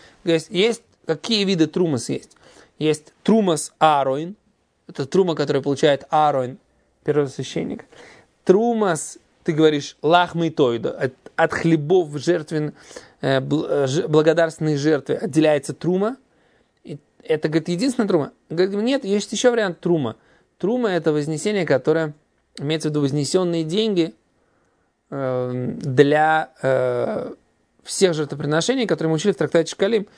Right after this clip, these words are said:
называется трума талишка. То, что было вознесено в лишка, в, э, казначейское отделение храма,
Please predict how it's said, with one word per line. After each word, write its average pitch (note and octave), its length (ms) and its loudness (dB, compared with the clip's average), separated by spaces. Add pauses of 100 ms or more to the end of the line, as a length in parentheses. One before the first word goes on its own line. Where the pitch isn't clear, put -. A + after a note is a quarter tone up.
(280)
называется F3 320 0
трума F3 320 2
талишка. D#3 520 0 (400)
То, G3+ 140 4
что F3+ 180 4
было E3+ 460 0
вознесено E3 800 0 (260)
в D3 140 -4
лишка, E3+ 400 2
в, C3+ 160 -4
э, C3+ 460 -2 (560)
казначейское D#3+ 580 0
отделение D3 400 -2
храма, G#3+ 300 -4